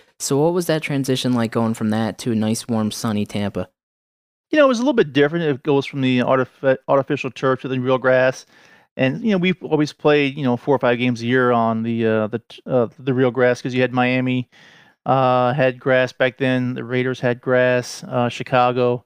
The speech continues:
Speaker 2: So it really wasn't that big of a change. It's just mostly the heat. You know, it got hot in Tampa all summer long. The workouts a little, were a little bit different.
Speaker 1: Was it tough to transition from Jim Mora to, to Coach Gruden? 'Cause they're,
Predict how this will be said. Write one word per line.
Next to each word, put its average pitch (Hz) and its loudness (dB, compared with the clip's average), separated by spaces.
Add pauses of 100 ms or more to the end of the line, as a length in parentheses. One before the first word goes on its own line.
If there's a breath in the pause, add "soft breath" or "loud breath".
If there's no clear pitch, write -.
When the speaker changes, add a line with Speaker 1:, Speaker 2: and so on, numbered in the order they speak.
Speaker 2:
So 165 2
it 170 2
really 190 4
wasn't 135 0
that 135 2
big 131 0
of 131 -2
a 131 -2
change. 131 -2
It's 123 -10
just 123 -8
mostly 123 -2 (360 soft breath)
the 123 0
heat. 131 -4
You 135 -10
know, 127 0
it 123 0
got 131 4
hot 131 2
in 127 -8
Tampa 127 0
all 120 2
summer 127 -4
long. 123 2
The 120 -4
workouts 120 0
a - -12
little, 131 -6
were 135 -4
a - 0
little 131 2
bit 120 -6
different. 127 -2 (400)
Speaker 1:
Was 139 0
it 135 -2
tough 139 0
to 147 -6
transition 131 -2
from 123 -2
Jim 117 -2
Mora 117 0
to, 113 -2 (140)
to 120 -10
Coach 110 -4
Gruden? 117 -4
'Cause 117 -14
they're, 107 -2